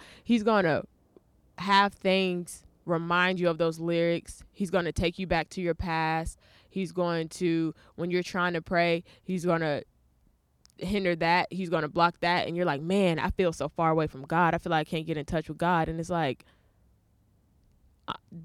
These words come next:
that's on you. Like, the enemy didn't even do much. Like, you did that. And so you can really put that in with anything. Um,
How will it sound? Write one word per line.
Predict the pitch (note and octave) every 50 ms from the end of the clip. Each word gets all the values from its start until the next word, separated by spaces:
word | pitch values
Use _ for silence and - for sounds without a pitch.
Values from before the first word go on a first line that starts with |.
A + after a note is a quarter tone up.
| -
that's | - A3+ E4+ D5+ E5 - -
on | A4 D4 A3+ F#3+ F#3
you. | F3 E3+ A3+ F4+ G#4+ D#4 B3 A3
Like, | G#3+ G#3 G3+ F#3+ E3 B2+ - -
the | F3+ F#3+
enemy | - C5 E5 D5 G4 B3
didn't | C#4+ C4+ B3
even | G#3+ F3 D#3+ D#3 D#3 C#3+
do | F#3 C4 E4 F#4+
much. | D#4 A#3+ G#3 F3+ D#3 B2+ -
Like, | F3+ F3 D#3+ D#3+ D#3+
you | E3 F#3+ D4 G4 -
did | G#3 G#3 F3+ E3+ D#3+ -
that. | E3+ D#3+ D#3+ D#3 - - _ - - _ _ - - -
And | - G#3+ G#3+ G3+ F#3+ F#3 F3 E3 D3 - _ - - F3+
so | A3 G#3
you | G3 G#3 G#3 D#4 E4
can | - C#4 A#3+
really | G3+ A3+ A3+ G#3+ G3+
put | - A3+ G3+ -
that | G3+ F#3 F3+ F3
in | E3+ D#3+ D3+ - - _ _ _ _ _ _ _ _ _ _ _ -
with | G3 F#3+ - - - G#3
anything. | G3 A#3+ C#4+ C4 A3+ - - F3 D#3+ D#3 D3+ C#3 - -
Um, | - F3 E3+ D#3+ D3+ C#3+ B2+ -